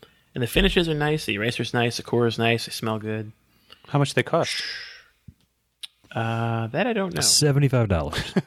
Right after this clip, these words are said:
Speaker 1: Yeah, the re-, U S A Gold Stuff's usually not very expensive.
Speaker 2: Yeah, that's true.
Speaker 3: Yeah.
Speaker 1: They've all got big boxes of them for, like, six bucks. They would last a normal kid the entire year.
Speaker 2: Hmm.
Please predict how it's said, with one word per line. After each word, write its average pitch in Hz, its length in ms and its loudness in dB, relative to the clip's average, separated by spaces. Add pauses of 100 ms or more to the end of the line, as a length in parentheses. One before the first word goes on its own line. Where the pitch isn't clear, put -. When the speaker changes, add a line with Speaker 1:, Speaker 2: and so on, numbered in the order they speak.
(2000)
Speaker 1:
Yeah, 165 200 6 (120)
the 156 80 2
re-, - 500 -4 (220)
U 240 120 2
S 254 120 0
A 165 80 4
Gold 135 200 4
Stuff's - 260 -4
usually 110 240 -4
not 98 140 -8
very 107 160 -6
expensive. 107 360 -8
Speaker 2:
Yeah, 98 320 4
that's 117 160 -2
true. 95 280 -4 (220)
Speaker 3:
Yeah. 104 140 -8 (600)
Speaker 1:
They've 131 140 0
all 139 100 2
got 123 300 -2
big 117 180 -2
boxes 110 420 -4
of 104 100 -4
them 110 120 -4
for, 101 140 -6
like, 95 140 -6
six - 260 -4
bucks. - 580 -4 (920)
They 127 80 0
would 120 120 0
last 113 300 2
a 113 60 2
normal 117 320 2
kid 104 240 0
the 107 100 -2
entire 104 320 -2
year. 98 380 0 (1080)
Speaker 2:
Hmm. 123 120 -4